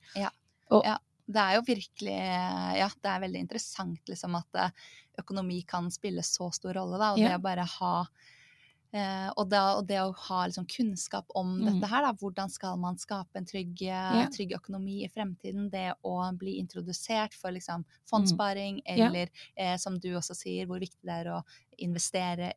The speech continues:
Speaker 1: i sin egen helse og sin
Speaker 2: Ja.
Speaker 1: egen utdannelse,
Speaker 2: Mm.
Speaker 1: eh,
Speaker 2: For
Speaker 1: alle disse tingene.
Speaker 2: når du tenker på det at, for eksempel, når du går ut og handler, eh,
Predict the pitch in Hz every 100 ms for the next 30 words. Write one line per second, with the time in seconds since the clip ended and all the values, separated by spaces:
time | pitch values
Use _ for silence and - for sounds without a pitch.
0 | _ - 170 170 - 180 170 170 180 180
1 | - - 208 170 - 233 214 - 214 208
2 | 233 220 226 _ - - - 208 208 214
3 | 226 185 190 196 - 180 175 170 180 -
4 | - 233 247 254 247 - 240 180 - 208
5 | 208 196 - 220 214 202 190 196 202 190
6 | 185 170 170 202 180 180 120 147 151 -
7 | _ _ _ - 196